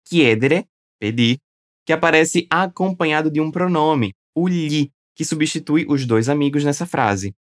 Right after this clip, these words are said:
pedir aos senhores. E também temos o verbo uscire, que finaliza o convite dela para que eles saiam da biblioteca.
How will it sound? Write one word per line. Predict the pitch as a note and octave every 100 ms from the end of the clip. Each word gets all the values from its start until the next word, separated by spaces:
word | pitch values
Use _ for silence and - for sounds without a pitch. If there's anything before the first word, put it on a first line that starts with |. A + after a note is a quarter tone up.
| _
pedir | - B2 C3 E3+ - _ _
aos | C#3 D#3 D#3+ D3
senhores. | - C3 G#2 F2 - - - _ _ _ _ -
E |
também | D3+ G3 F#3 F#3+
temos | G3 F#3+ F3+
o |
verbo | E3 F3 F3 F3 -
uscire, | F#3 G#3 - - G3 E3+ G#2+ G2 - _
que | - E3+
finaliza | F3+ E3+ D#3 C3+
o | C#3+
convite | D3+ C#3+ D3
dela | D3+ D3+ E3
para | E3 E3+
que | D#3+
eles | D3 F3
saiam | F3+ - B2 A#2+
da |
biblioteca. | C3 C#3+ E3 F3+ B2 - -